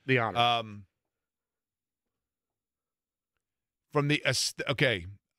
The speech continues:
Speaker 2: I don't know that you would say one's a higher honor than the other, but I think that the waiver of the green flag, the honorary starter, is more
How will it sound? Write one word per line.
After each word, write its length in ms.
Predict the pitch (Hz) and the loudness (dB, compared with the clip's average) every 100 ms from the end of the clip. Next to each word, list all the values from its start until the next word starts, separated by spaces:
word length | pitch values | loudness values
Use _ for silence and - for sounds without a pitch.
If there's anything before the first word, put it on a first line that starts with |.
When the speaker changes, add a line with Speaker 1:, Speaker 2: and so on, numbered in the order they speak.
| - | -4
Speaker 2:
I 120 | 135 | 0
don't 160 | 151 190 | 0 2
know 100 | 196 | 0
that 100 | 175 | 0
you 100 | 170 | -4
would 120 | 131 | 0
say 140 | 160 | 2
one's 280 | 147 143 147 | 2 0 0
a 60 | 131 | -2
higher 340 | 117 151 160 | 2 2 2
honor 320 | 131 135 127 | 0 0 0
than 140 | 120 117 | -2 -2
the 140 | 113 | 0
other, 200 | 117 110 | 2 0
but 200 | 92 113 | -2 0
I 80 | 110 | 0
think 300 | - 160 165 131 | 0 -4 -4 -4
that 240 | 131 117 | -4 0
the 120 | 117 | -2
waiver 580 | 107 113 143 165 147 151 | 0 2 2 2 0 0
of 160 | 135 113 | 0 -2
the 80 | |
green 320 | 104 117 127 117 | -2 0 0 -2
flag, 380 | 120 117 107 | 2 2 2
the 100 | 101 | -4
honorary 400 | 104 113 110 107 | -2 0 2 2
starter, 520 | 95 - 107 98 85 - - - - - | 2 2 2 2 -2 -4 -12 -16 -20 -2
is 240 | 123 101 | 0 0
more 640 | 104 117 127 147 156 151 | -4 -4 2 4 6 4